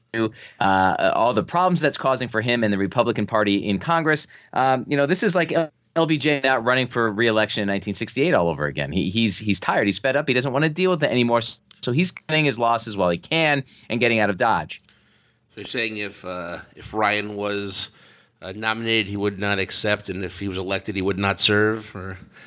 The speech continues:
Speaker 2: whatever it was <laughs> L B J said? Uh,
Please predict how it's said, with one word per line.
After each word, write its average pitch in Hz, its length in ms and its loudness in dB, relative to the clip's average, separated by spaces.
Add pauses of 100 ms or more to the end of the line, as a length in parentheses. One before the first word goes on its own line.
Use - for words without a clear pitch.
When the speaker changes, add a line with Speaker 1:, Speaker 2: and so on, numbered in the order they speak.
(240)
Speaker 2:
whatever 120 260 4
it 113 60 4
was 120 360 2
<laughs> - 0 -
L 131 100 0
B 120 120 -2
J 117 240 0
said? 117 320 -4 (1400)
Uh, 98 220 -4